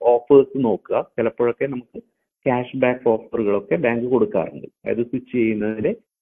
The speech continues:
ഈ കോസ്റ്റും മറ്റു കാര്യങ്ങളും കവർ ചെയ്യാൻ വേണ്ടി ചില ബാങ്കുകൾ, ചുരുക്കം ചില ബാങ്കുകളാണ് ഇപ്പോ കൊടുക്കുന്നത്. അപ്പോ അതെല്ലാം ഈ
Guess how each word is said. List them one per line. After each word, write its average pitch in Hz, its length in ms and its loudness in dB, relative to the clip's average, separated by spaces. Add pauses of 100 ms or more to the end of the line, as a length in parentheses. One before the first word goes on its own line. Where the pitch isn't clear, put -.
ഈ 120 40 -4
കോസ്റ്റും 117 560 2
മറ്റു 110 180 -2
കാര്യങ്ങളും 104 560 0
കവർ 107 260 0
ചെയ്യാൻ 98 380 -4
വേണ്ടി 95 200 -6
ചില 139 320 -2
ബാങ്കുകൾ, 110 400 -2 (480)
ചുരുക്കം 151 280 2
ചില 113 140 4
ബാങ്കുകളാണ് 110 640 0
ഇപ്പോ 151 380 0
കൊടുക്കുന്നത്. 107 540 -4 (360)
അപ്പോ - 360 -6
അതെല്ലാം 151 480 -2 (120)
ഈ 143 100 -2